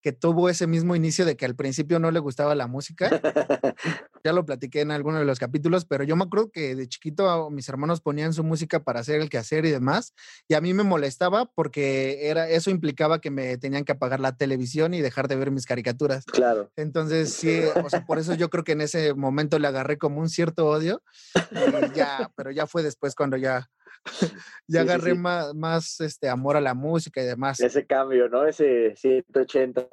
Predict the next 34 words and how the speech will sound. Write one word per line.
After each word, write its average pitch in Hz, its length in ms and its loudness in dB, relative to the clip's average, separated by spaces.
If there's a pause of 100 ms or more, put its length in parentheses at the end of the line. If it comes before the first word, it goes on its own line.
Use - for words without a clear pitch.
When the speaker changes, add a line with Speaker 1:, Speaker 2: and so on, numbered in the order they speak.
Speaker 2:
de, 101 240 -2
ah. 143 160 -8 (440)
Speaker 1:
Ajá, 208 380 2
o 220 60 2
sea, 190 360 2 (120)
¿quién, 202 400 2
Speaker 2:
<laughs> 120 100 -4
Speaker 1:
quién 208 160 2
iba 226 140 6
a 175 100 -2
pensar 160 360 0
que 165 220 2
desde 135 280 0
chiquito 156 340 -6
que 139 140 -6
no 147 140 -6
tenía 165 280 -2
como 135 380 -4
ni 131 720 -4
aptitudes 143 580 -2
ni 151 180 -4
actitudes, 131 680 -2 (320)
y 151 80 -2
de 139 140 2
repente 151 560 0
ahorita 139 320 0
ya, 139 240 2
pues, 135 160 -4
me 131 100 -2
dedico 127 500 0
a 120 120 0
esto, 123 280 -6
¿no? 147 200 -6 (120)
<laughs> 139 340 -4